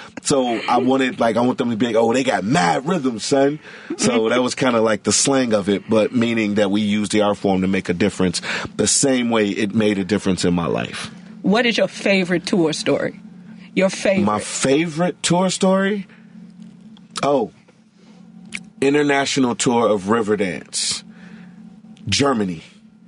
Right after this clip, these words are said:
Speaker 1: Like most people, I knew nothing about Germany but what we saw on T V or read in history.
Speaker 2: Mm-hmm.
Speaker 1: So Hitler, Nazis, Germany, that's my reference. They're like, "We're going to Germany. First stop, Berlin."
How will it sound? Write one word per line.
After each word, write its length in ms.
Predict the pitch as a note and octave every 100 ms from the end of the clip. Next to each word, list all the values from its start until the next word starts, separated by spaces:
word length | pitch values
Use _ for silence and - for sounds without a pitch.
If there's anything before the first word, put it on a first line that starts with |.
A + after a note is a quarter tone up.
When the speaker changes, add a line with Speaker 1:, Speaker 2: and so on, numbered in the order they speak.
| - - - - - -
Speaker 1:
Like 240 | - A#2+ A2+
most 340 | C3+ F3 -
people, 260 | D3+ B2+ A2+
I 120 | B2
knew 180 | C3+ A2+
nothing 400 | A2+ D3 D3+ C3+
about 260 | B2 A#2
Germany 380 | G2 A#2 A#2 A2
but 300 | G2+ A2 G2+ - - - -
what 300 | G2+ G#2+ A2
we 100 | A2
saw 160 | G2 G2+ G2
on 60 | G2+
T 200 | C3+ C3
V 260 | E3 A2+ -
or 160 | G2+ F#2
read 260 | G2+ G#2
in 140 | A2+ B2
history. 540 | F3+ F#3 - F2+ - -
Speaker 2:
Mm-hmm. 280 | G#3 F#3+ F3+
Speaker 1:
So 280 | E3+ A2+ G2+
Hitler, 540 | F#2+ C3 B2+ A#2+ B2+
Nazis, 680 | A#2+ G#2+ G#2+ - B2+ B2 B2+
Germany, 520 | G#2+ A#2 G#2+ A2 A#2 C#3 - G2
that's 260 | G#2 G#2 A#2+
my 160 | A#2
reference. 600 | B2+ F3+ - G2 - - - - - -
They're 120 | B2 C#3+
like, 260 | C#3 A2
"We're 120 | B2
going 320 | C3 C3 C3 A#2
to 80 |
Germany. 500 | G#2 B2 C3 G#2 F2+ E2+ - -
First 260 | B2+ B2
stop, 280 | - B2 A#2+ -
Berlin." 640 | F#2+ C3 A#2 C3+ A2 -